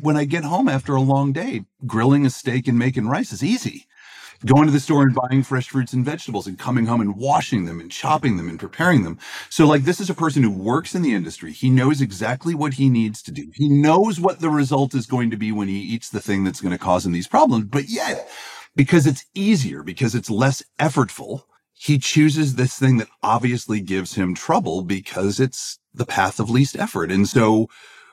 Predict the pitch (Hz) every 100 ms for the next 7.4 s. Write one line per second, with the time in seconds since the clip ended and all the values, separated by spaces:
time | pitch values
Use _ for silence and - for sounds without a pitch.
0 | _ - 107 135 - 127 131 143 131 131
1 | 117 117 135 127 127 110 104 104 - 117
2 | 87 82 87 90 104 135 73 69 - 107
3 | - _ _ - 127 135 139 - 123 113
4 | 117 104 - 113 113 107 101 98 98 -
5 | - 92 87 - 95 117 123 95 110 -
6 | - 101 92 92 87 82 82 87 98 147
7 | - 78 76 85